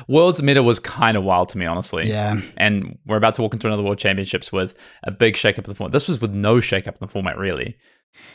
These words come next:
Speaker 2: Yeah. Iyslander,
Speaker 1: Interesting.
Speaker 2: Iyslander was unrepresented, but the deck was, I guess, it was a little bit newer. Um,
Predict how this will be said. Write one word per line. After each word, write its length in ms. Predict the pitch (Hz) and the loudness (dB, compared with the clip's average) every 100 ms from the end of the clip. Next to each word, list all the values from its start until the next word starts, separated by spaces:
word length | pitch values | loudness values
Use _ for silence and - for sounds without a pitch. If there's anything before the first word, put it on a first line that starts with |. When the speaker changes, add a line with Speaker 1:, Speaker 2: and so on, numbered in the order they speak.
| - | -8
Speaker 2:
Yeah. 260 | 85 95 - - | -6 -6 -8 0
Iyslander, 440 | 196 254 254 208 | 2 2 2 2
Speaker 1:
Interesting. 80 | 147 | 0
Speaker 2:
Iyslander 400 | - 175 254 220 | -2 2 2 2
was 180 | 165 165 | 2 2
unrepresented, 760 | - 160 156 156 139 127 170 | 2 2 2 2 2 2 0
but 100 | 143 | 0
the 80 | 123 | -2
deck 280 | 113 135 - | 0 -2 -2
was, 280 | 131 117 - - | -2 -4 -6 -8
I 80 | 113 | -6
guess, 280 | 110 127 - | -4 -4 -4
it 120 | - | -4
was 420 | 127 - - 107 - | -2 0 0 -2 -6
a 80 | 110 | -6
little 300 | 98 107 131 | -4 -2 0
bit 180 | 175 165 | 0 2
newer. 560 | 170 170 180 175 175 - - _ - | 2 2 2 2 0 -6 -20 _ -4
Um, 760 | 113 107 107 104 104 95 95 | 0 2 0 0 0 -2 -4